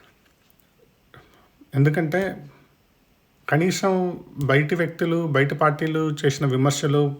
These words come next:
రాజకీయ విమర్శల కింద కొట్టుకు-, కొట్టు-, కొట్టుకుపోవచ్చు. కానీ పార్టీలో ఉన్న వ్యక్తులైనా సరే ఇటువంటి వ్యాఖ్యలు దేశానికి ఎంతో కాలం మంచిది కాదు, ఇది ప్రమాదకరం అని చెప్పేసి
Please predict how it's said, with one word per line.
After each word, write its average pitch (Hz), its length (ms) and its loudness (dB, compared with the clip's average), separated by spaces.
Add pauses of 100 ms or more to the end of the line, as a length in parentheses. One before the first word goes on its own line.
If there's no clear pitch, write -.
(120)
రాజకీయ 135 360 -2
విమర్శల 135 420 0
కింద 131 200 0
కొట్టుకు-, - 500 -8
కొట్టు-, 143 260 -6 (360)
కొట్టుకుపోవచ్చు. 139 720 -4 (680)
కానీ 165 400 0 (400)
పార్టీలో 160 340 4
ఉన్న 180 120 2
వ్యక్తులైనా 160 420 0
సరే 165 460 -2 (560)
ఇటువంటి 147 320 0
వ్యాఖ్యలు 135 500 0
దేశానికి 139 500 0
ఎంతో 131 300 0
కాలం 131 600 -4
మంచిది 135 300 0
కాదు, 123 400 -4 (500)
ఇది 127 120 -2
ప్రమాదకరం 135 640 0
అని 127 120 -4
చెప్పేసి - 260 -6